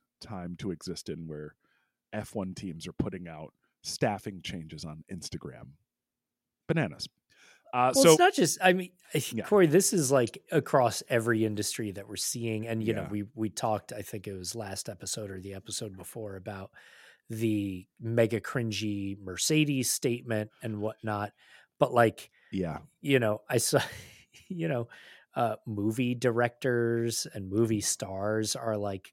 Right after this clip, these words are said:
Speaker 2: going on social media
Speaker 1: Oh
Speaker 2: to
Speaker 1: my God.
Speaker 2: beg and plead with people to, to go out
Speaker 1: I,
Speaker 2: and see their
Speaker 1: I
Speaker 2: movie, or to
Speaker 1: need
Speaker 2: explain in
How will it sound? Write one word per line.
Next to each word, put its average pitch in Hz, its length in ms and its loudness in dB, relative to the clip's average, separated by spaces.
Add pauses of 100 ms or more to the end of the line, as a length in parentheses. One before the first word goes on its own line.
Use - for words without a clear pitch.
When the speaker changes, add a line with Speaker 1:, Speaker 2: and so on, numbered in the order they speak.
Speaker 2:
going 110 320 0
on 104 440 -6
social 113 400 -4
media 104 520 -4
Speaker 1:
Oh 120 120 -8
Speaker 2:
to 107 120 -6
Speaker 1:
my 110 220 -4 (380)
God. 120 640 4 (180)
Speaker 2:
beg 113 240 4
and 110 160 -2
plead 113 400 -2
with 113 180 -2
people 113 360 -2
to, 101 200 -2 (420)
to - 100 0
go 107 260 2
out 104 140 4
Speaker 1:
I, 131 40 4
Speaker 2:
and 123 240 0
see - 220 0
their 110 140 0
Speaker 1:
I 143 180 10
Speaker 2:
movie, 151 200 8
or 147 100 6
to 147 80 4
Speaker 1:
need 175 240 10
Speaker 2:
explain 117 420 2
in 110 220 -2